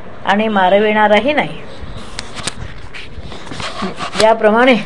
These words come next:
स्वप्नातील विषय स्वप्नातच भासतात, परंतु जागृत झाल्यावर पाहावे, तो खरोखर काही एक नसते,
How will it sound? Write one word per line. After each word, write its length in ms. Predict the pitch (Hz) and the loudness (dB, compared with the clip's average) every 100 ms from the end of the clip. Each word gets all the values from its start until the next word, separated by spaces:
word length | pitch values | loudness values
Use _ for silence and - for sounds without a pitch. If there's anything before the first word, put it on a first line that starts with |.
| - - - - | -6 -12 -12 -6
स्वप्नातील 640 | - 247 247 302 330 339 | 6 6 8 6 6 4
विषय 400 | 294 233 233 277 | 4 2 6 6
स्वप्नातच 720 | 277 - 220 196 220 240 294 277 | 6 2 4 4 6 6 8 6
भासतात, 380 | 233 175 175 175 - - - - | 4 4 4 0 -2 -14 -6 6
परंतु 360 | 262 320 311 | 8 8 6
जागृत 420 | 208 202 196 269 | 8 8 8 6
झाल्यावर 420 | 311 254 220 226 214 | 6 6 10 10 10
पाहावे, 380 | 214 208 226 | 6 6 6
तो 460 | 175 - - - 233 | 4 -2 -2 4 6
खरोखर 340 | 233 208 220 240 | 8 6 8 6
काही 340 | 240 185 220 | 8 6 8
एक 140 | 269 269 | 6 4
नसते, 400 | 180 170 175 | 0 0 -2